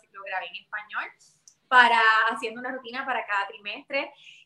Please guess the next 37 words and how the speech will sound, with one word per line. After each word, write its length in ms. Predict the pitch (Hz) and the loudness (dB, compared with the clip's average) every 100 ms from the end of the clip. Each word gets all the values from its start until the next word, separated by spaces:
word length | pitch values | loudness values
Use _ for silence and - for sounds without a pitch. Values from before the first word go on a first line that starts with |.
| _ | _
Y 240 | 269 262 254 | -6 -4 0
para 260 | 240 233 | 0 0
mí, 160 | 220 233 | -4 -8
me, 280 | 269 254 233 | -6 -6 -6
no 140 | 240 | -8
solo 180 | 285 311 | -6 -6
me 100 | 294 | -6
lleno 180 | 269 269 | -6 -6
de 80 | |
orgullo, 260 | 247 233 262 | -6 -6 -8
sino 240 | - 233 226 | -8 -10 -8
que 60 | |
es 80 | 240 | -4
algo 240 | 226 226 | -2 -4
que 100 | 247 | -6
yo 120 | 240 233 | -8 -10
nunca 300 | 262 311 240 | -14 -8 -6
lo 120 | 240 | -6
pensé 440 | 202 202 202 226 220 | -8 -12 -10 -12 -12
que 60 | |
me 80 | 214 | -14
hubiera 180 | 196 196 | -14 -12
imaginado. 640 | 190 190 185 185 202 262 | -12 -14 -10 -6 -4 -4
Como 240 | 262 247 226 | -8 -14 -16
muchas, 280 | - 240 240 - - _ - | -6 -2 -2 -4 -18 _ -4
eh, 240 | 233 226 | 0 0
yo 60 | 220 | -2
he 40 | |
compartido, 760 | 220 226 226 220 208 208 226 254 | -6 -8 -6 -8 -10 -8 -4 -4
yo, 200 | 240 220 | -2 -4
mis 160 | 233 233 | -4 -8
o-, 220 | 240 214 240 | -6 -6 -6
embarazos 440 | 220 220 226 262 | -4 -2 -2 -4
anteriores 320 | 269 247 226 | -10 -8 -8
no 80 | 240 | -8
fueron 240 | 226 226 220 | -12 -12 -8
nada 140 | 220 | -6